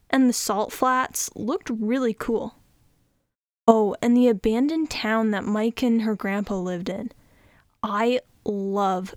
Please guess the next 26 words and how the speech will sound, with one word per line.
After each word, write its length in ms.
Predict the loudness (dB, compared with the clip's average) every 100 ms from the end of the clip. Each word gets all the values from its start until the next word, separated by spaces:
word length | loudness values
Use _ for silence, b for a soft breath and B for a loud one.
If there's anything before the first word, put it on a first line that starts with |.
| -6
ghost 360 | -2 -2 -2 -6
towns. 500 | -8 -8 -8 -10 -10 _ _ _ _ _ _ _ _ _
All 80 | 2
the 100 | 2
buildings 500 | 2 0 2 2 0
were 80 | -4
falling 460 | -4 -2 2 2
down 560 | 0 -2 -2 -2 -2 -2
and 220 | -2 -2
were 100 | 0
all 120 | -2
decrepit. 840 | -2 -6 -8 -8 -6 -4 -4 -4 -8 b b b b b b _ _ _ _
Everything 400 | 0 2 0 0
was 160 | 0 0
interesting 580 | 0 0 0 -2 0 0
to 120 | -2
look 220 | -6 -4
at, 300 | -2 -2 -4 -10 -20 -14 -6
and 320 | -4 -4 -2
I 100 | -2
enjoyed 400 | -2 -2 -2 -2
that. 240 | -6 -8 -14 -18 _ _ _ _ _ _ _ _ _ _ _ _ _ _ _ _ _ _ _ _ _ _ _ _ 2
Okay, 340 | 2 0 -2
now 180 | -2 -2
my 140 | -2
cons. 580 | -2 -4 -4 -8 -10